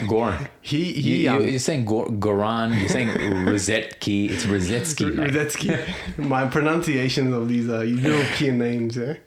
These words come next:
Speaker 1: <laughs>
Speaker 2: Um, but, um, Goran actually only finished his, uh, semi-final on the Saturday, which is the same day,
Speaker 1: Yeah.
Speaker 2: um, the, uh, Venus won
Speaker 1: Yes.
Speaker 2: the final. So,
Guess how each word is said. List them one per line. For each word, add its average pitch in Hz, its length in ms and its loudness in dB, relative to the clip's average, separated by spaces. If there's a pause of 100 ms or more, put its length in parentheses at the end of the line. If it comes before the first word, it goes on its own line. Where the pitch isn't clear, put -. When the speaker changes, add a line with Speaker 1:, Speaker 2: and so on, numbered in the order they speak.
(140)
Speaker 1:
<laughs> - 440 -4
Speaker 2:
Um, 120 400 -2
but, 143 400 -4 (100)
um, 123 400 -2 (120)
Goran 165 540 0
actually 151 460 -2
only 139 280 -2
finished 151 420 -2
his, 123 180 -4
uh, 123 360 -4
semi-final 123 560 -2
on 113 80 0
the 107 60 -2
Saturday, 104 520 -6
which 123 100 -6
is 120 220 -4
the 123 100 -4
same 127 260 -2
day, 117 280 -2 (680)
Speaker 1:
Yeah. 101 340 0
Speaker 2:
um, 110 320 -4
the, 117 220 -2
uh, 113 240 -4 (100)
Venus 127 360 -2
won 110 320 -2 (160)
Speaker 1:
Yes. 95 340 -4
Speaker 2:
the 123 60 -6
final. 120 340 -2
So, 117 320 -2